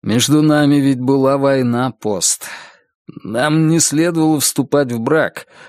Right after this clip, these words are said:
а потом обоим чертовски нужен был развод. Во время процедуры развода Руссо здорово мне напакостил. А вскоре выяснилось, что я не могу платить алименты.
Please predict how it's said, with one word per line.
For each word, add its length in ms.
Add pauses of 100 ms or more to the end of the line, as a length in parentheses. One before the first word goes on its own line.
а 120
потом 380
обоим 540
чертовски 800
нужен 420
был 200
развод. 760 (600)
Во 120
время 320
процедуры 560
развода 540
Руссо 420
здорово 560
мне 240
напакостил. 920 (420)
А 120
вскоре 380
выяснилось, 480
что 200
я 120
не 100
могу 340
платить 480
алименты. 720